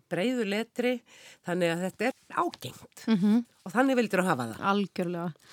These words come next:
Speaker 2: Það var svo geggjað að hitta þær í fyrsta skipti og bara þær lásu mig eins og opna bók og þetta varð úr. Þetta,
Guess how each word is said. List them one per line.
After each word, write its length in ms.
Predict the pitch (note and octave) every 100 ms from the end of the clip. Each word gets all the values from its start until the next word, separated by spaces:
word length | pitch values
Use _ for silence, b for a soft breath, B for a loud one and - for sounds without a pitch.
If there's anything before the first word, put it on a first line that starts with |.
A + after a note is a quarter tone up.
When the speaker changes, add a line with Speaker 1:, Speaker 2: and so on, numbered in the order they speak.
| B B B _ _
Speaker 2:
Það 120 | A3
var 200 | G#3+ G#3+ - -
svo 240 | - A3+ G#3+ G3+ - _ _ -
geggjað 420 | B3 C4 - B3 B3
að 60 |
hitta 320 | A3+ B3+ -
þær 180 | A3+ B3
í 60 | A#3
fyrsta 240 | C4 -
skipti 480 | A#3+ C4 - G3+ F#3+ - _ _ _ _ _
og 300 | - G#3+ G3+ -
bara 300 | G#3+ G#3 G3+
þær 220 | G3+ A3+
lásu 360 | A3+ A#3+ A#3+ A#3+
mig 240 | A3 G#3 - - -
eins 260 | C4 C#4+ B3
og 140 | A3+
opna 140 | A3+
bók 420 | G3+ G#3+ F3 - - -
og 380 | G#3+ A3+ G#3+ - _ b b b b b _ -
þetta 300 | A#3 - A#3
varð 160 | A3+
úr. 220 | A3+ G3+ -
Þetta, 400 | - G#3 -